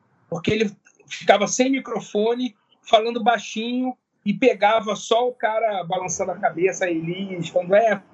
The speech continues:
Faro, oi, isso", e tal, não sei o quê. E aí eu perguntei pra ele numa entrevista como é que surgiu esse estilo. Ele falou que ele era repórter policial, queria entrevistar um cara que tava preso,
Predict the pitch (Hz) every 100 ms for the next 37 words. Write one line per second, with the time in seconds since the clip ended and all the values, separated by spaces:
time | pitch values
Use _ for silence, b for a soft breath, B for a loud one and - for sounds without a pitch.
0 | - - 147 135 - - 185 202 185 135
1 | - _ 165 202 202 165 - - - 151
2 | - 175 170 151 160 175 170 _ _ _
3 | _ 214 233 269 277 277 285 233 240 240
4 | 226 226 214 220 190 233 - 269 269 240
5 | - _ _ _ - 214 220 - 214 180
6 | 220 208 202 - - 240 220 208 202 196
7 | 214 220 202 196 190 180 185 175 170 165
8 | 190 208 - 208 180 214 226 _ _ -
9 | 220 214 208 202 208 208 185 - - 190
10 | 190 196 208 214